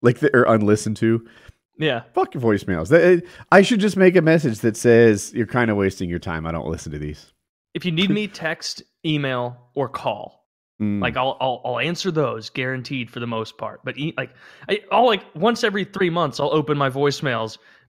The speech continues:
Speaker 2: be like, "You have seven seven seven seven seven seven seven seven," just, just hitting seven to
Speaker 1: What
Speaker 2: delete
Speaker 1: is
Speaker 2: it, 'cause that's what the Samsung delete is, like, every
Speaker 1: Okay.
Speaker 2: time.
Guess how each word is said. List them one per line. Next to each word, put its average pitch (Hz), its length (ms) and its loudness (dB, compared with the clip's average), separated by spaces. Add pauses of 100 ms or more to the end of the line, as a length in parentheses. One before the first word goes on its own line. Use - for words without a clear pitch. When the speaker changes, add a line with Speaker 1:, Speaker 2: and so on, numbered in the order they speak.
Speaker 2:
be 156 120 -4
like, 139 160 0
"You 233 200 2
have 147 400 0
seven 123 360 -6
seven 117 260 -8
seven 110 280 -14
seven 117 260 -16
seven - 280 -20
seven - 280 -16
seven - 240 -20
seven," - 260 -20
just, - 220 -16
just 175 260 -6
hitting 170 240 2
seven 135 400 -4
to 139 80 -8
Speaker 1:
What 135 60 -8
Speaker 2:
delete 120 180 0
Speaker 1:
is 127 60 -2
Speaker 2:
it, 135 180 -4
'cause 135 80 -12
that's 123 160 -10
what 135 120 -10
the 120 60 -14
Samsung 120 640 -6
delete 127 340 -8
is, 127 320 -6
like, 123 120 -6
every 123 160 0
Speaker 1:
Okay. 120 120 4
Speaker 2:
time. 127 240 -4